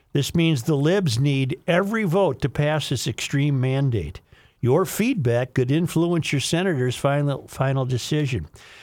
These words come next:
If the blackout bill passes in the Senate, it will go to Governor Walz's desk to become law.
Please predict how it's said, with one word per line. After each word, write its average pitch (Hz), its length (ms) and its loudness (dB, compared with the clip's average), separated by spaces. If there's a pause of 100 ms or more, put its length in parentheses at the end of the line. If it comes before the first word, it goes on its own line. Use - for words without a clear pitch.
(140)
If 240 240 2
the 262 80 4
blackout 185 680 2
bill 170 220 2
passes 160 560 0
in 135 140 0
the 127 80 0
Senate, 185 420 0
it 123 140 -2
will 131 80 0
go 147 180 0
to 147 80 0
Governor 139 380 0
Walz's 135 520 0
desk 113 360 -2
to 120 60 -2
become 113 500 -2
law. 151 400 -2